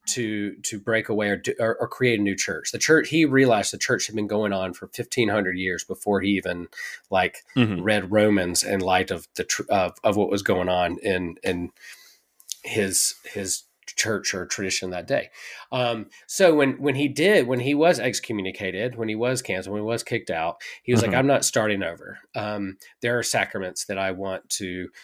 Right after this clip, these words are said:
Speaker 1: continue to, uh, express. There are certain symbols of the church, um, that, um, are, are, are helpful for people in their piety. There are ways
Speaker 2: Mm-hmm.
Speaker 1: of worship, the liturgy,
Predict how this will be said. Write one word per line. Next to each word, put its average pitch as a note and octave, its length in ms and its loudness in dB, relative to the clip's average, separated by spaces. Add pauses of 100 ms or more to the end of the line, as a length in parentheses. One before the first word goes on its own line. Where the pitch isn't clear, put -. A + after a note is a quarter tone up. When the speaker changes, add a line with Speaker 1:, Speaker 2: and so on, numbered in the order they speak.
(160)
Speaker 1:
continue G#2 540 0
to, F#2 520 0
uh, F#2 420 2
express. F#2 560 -2
There G#2 200 2
are G2 60 2
certain G#2 260 0
symbols A2+ 480 2
of G#2 100 -6
the G2 80 -6
church, - 560 0 (320)
um, G2+ 420 0
that, G2 420 0 (100)
um, G2 400 -4 (400)
are, A2 320 2
are, G#2 460 0 (480)
are A2 100 2
helpful A2+ 520 2
for G2+ 260 -4
people G2 460 -2
in G#2 180 -4
their G2 160 2
piety. F2 720 -4
There A2 520 0
are G#2 220 0
ways A2 280 2
Speaker 2:
Mm-hmm. G#2+ 80 4
Speaker 1:
of F2+ 60 0
worship, G2 300 -4
the G#2+ 160 -4
liturgy, A2 640 0